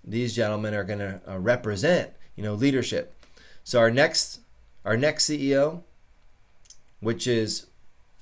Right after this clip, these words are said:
and I believe, I think you say it Jide, Jide J Zetlin. He's the chairman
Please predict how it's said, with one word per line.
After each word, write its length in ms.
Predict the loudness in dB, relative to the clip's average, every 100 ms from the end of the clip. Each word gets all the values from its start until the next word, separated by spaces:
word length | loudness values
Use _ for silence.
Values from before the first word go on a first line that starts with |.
| -20 _ _ -6
and 80 | -4
I 60 |
believe, 280 | 0 4 4
I 100 | 4
think 260 | -2 -10 -4
you 60 |
say 240 | -2 -2 -4
it 80 |
Jide, 400 | -2 -2 -2 -6 -12 -12
Jide 360 | -2 0 0 0
J 400 | -2 0 -2 -4 -12 _ -20 -6
Zetlin. 380 | 0 0 0 -8
He's 140 | -8
the 60 | -8
chairman 640 | -4 0 0 0 -2 -4